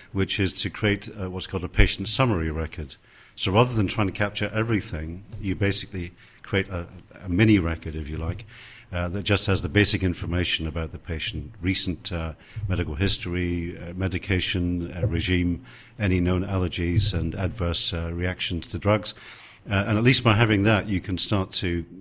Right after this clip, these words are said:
provide a better level of care. The longer term ambition that everybody has is to have a single, um, longitudinal, a lifetime record of the patient so you can see the whole history,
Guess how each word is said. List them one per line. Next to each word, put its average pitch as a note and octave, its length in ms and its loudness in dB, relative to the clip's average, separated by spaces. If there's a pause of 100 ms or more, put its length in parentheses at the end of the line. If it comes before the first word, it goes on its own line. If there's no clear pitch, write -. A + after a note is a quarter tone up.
(100)
provide F2 220 -4
a E2+ 60 -4
better F2+ 300 0
level E2+ 260 0
of F2 140 -2
care. F2 400 0 (520)
The F#2 200 0
longer A2 340 8
term F#2 480 4
ambition F#2 500 4
that F2+ 120 -2
everybody E2+ 460 0
has E2 340 -4
is D#2+ 100 -4
to E2 140 -6
have E2+ 160 -4
a E2 60 -2
single, E2+ 600 -2 (420)
um, E2 440 -6 (420)
longitudinal, F#2+ 840 2
a - 20 -2
lifetime F2+ 500 0
record F2+ 320 0
of C#2+ 120 -6
the G#2 80 0
patient E2+ 420 -4
so - 100 -4
you D#2 80 -6
can D2+ 140 -10
see - 160 -2
the E2 140 -4
whole D#2+ 220 -8
history, D2+ 580 -4